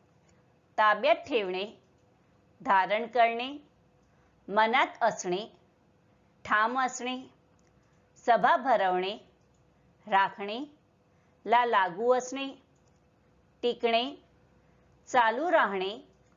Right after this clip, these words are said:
वर्चस्व गाजवणे, प्रभाव पाडणे, डांबून ठेवणे,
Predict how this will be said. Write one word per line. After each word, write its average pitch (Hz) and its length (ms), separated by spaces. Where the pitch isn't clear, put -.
वर्चस्व 311 600
गाजवणे, 190 600
प्रभाव 220 420
पाडणे, 247 640
डांबून 220 500
ठेवणे, 202 460